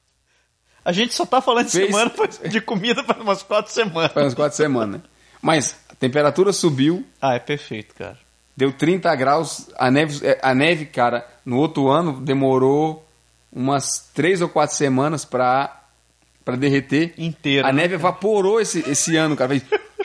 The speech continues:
Speaker 2: <laughs> e sumiu e não tinha mais nada.
Speaker 1: Mas é verdade.
Speaker 2: Todo mundo saiu à churrasqueira, só o que você vê é todo mundo fazendo churrasco.
Speaker 1: Churrasco, cara.
Speaker 2: E aí eu digo,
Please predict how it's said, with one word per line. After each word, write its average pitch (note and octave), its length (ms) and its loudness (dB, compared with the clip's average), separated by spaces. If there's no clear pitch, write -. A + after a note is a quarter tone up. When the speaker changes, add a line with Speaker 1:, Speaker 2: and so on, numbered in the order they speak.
Speaker 2:
<laughs> - 80 -16
e D3 40 -10
sumiu G3+ 560 2
e A#3 60 2
não A3+ 100 -2
tinha G#3 180 -4
mais G3 240 0
nada. G3 400 -2
Speaker 1:
Mas D3+ 220 -2
é D3+ 60 0
verdade. F3 320 0
Speaker 2:
Todo C4 160 0
mundo A3 260 2
saiu G3+ 200 0
à F#3 60 2
churrasqueira, F3 540 0
só A3+ 240 -2
o B3+ 40 -4
que G#3 100 -10
você G#3 300 -2
vê F3+ 120 2
é F#3+ 60 0
todo G3+ 260 -2
mundo F#3 260 -2
fazendo F3+ 280 -2
churrasco. E3 440 0
Speaker 1:
Churrasco, C3+ 480 0
cara. E2+ 320 -12
Speaker 2:
E D#3 120 0
aí E3+ 120 4
eu F3+ 60 4
digo, F#3+ 200 -4